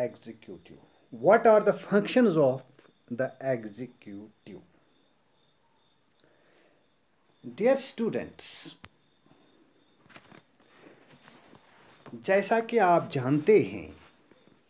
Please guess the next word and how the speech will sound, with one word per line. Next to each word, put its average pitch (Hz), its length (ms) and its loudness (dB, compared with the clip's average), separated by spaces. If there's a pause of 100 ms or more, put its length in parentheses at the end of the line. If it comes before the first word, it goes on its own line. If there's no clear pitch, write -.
(1400)
legislature, 175 1400 2